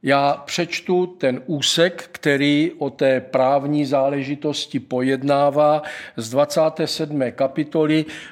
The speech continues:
eh, čtvrté knihy Mojžíšovi. A je to vlastně, eh, rozhodnutí, eh, které udělal Mojžíš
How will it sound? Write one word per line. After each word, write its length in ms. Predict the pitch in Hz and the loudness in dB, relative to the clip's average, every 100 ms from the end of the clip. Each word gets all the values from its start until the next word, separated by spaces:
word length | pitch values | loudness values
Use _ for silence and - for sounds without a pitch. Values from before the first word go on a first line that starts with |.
| - | -10
eh, 160 | - 113 | -8 -4
čtvrté 540 | - - 131 131 143 | -4 -4 -6 0 -2
knihy 500 | 131 127 127 113 92 - | 0 -2 0 -2 -8 -10
Mojžíšovi. 960 | 113 117 120 127 135 - 165 170 220 214 - - - - _ | -4 -2 -2 -2 -2 2 2 2 -2 -4 -20 -20 -20 -20 _
A 460 | 131 127 127 127 135 143 139 - | 0 2 4 2 0 -4 -4 -6
je 260 | 131 147 | -2 -2
to 340 | 160 180 175 175 | 2 2 2 -2
vlastně, 720 | 139 143 139 - 156 139 120 - - _ - | -2 0 0 -4 0 0 0 -6 -20 _ -12
eh, 380 | 113 101 101 113 101 98 - - - - - - - | -10 -8 -12 -14 -16 -18 -20 -20 -20 -20 -20 -20 -8
rozhodnutí, 1500 | 135 143 - 113 147 131 135 139 131 - 139 135 143 196 233 - - - _ - | -2 -2 -2 0 2 2 2 0 0 -4 0 0 0 -2 -6 -12 -20 -20 _ -10
eh, 140 | 123 | -10
které 920 | - - 151 151 160 160 160 165 196 - _ | -10 -4 0 2 4 4 4 0 -6 -20 _
udělal 800 | 143 127 151 156 156 156 156 - | -8 2 4 6 6 4 2 -2
Mojžíš 920 | 135 123 131 135 117 143 156 170 - | -2 0 0 0 -2 -2 -4 -4 -6